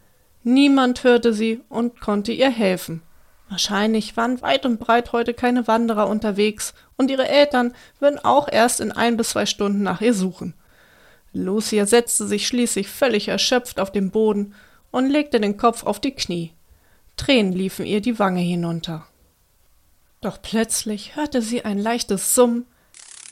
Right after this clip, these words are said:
Es hörte sich wie das Flügelschlagen einer Libelle an. Verwundert öffnete Lucia die Augen und staunte nicht schlecht,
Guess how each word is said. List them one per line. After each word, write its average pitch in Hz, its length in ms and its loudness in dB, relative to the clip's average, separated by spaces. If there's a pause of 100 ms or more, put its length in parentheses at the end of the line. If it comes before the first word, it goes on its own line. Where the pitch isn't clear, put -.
(1120)
Es - 160 -6
hörte 339 220 -2
sich - 240 -4
wie 311 80 -4
das 240 180 0
Flügelschlagen 240 840 -2
einer 180 280 -2
Libelle 220 460 0
an. 160 240 -8 (720)
Verwundert 208 760 -2 (240)
öffnete 233 460 0
Lucia 214 420 -2
die 196 180 -6
Augen 202 500 -4
und 226 120 -6
staunte 294 540 -2
nicht 202 260 -4
schlecht, 226 400 -4